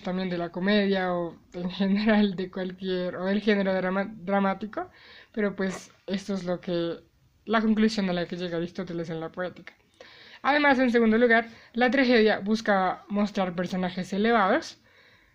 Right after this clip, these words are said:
para que a la hora de hacer caer a estos personajes o de que esos personajes fallaran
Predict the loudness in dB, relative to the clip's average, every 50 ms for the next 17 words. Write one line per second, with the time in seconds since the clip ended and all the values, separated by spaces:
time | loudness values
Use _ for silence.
0 | _ _ _ 2 2 2 2 2 0 0 0 0 -2 -2 -2 0 2 4 4 6
1 | 6 6 4 2 0 -2 -2 -2 -2 -2 -2 -2 -4 -4 -2 0 2 2 2 0
2 | 0 -4 -8 -8 -4 -2 -2 0 0 0 0 0 0 0 0 -2 -2 -2 -4 -4
3 | -6 -6 -8 -10 -10 -10 -10 -10 -8 -8 -6 -4 -2 -2 -2 -2 -2 -4 -6 -4
4 | -2 -2 0 2 2 2 2 2 0 -2 -4 -6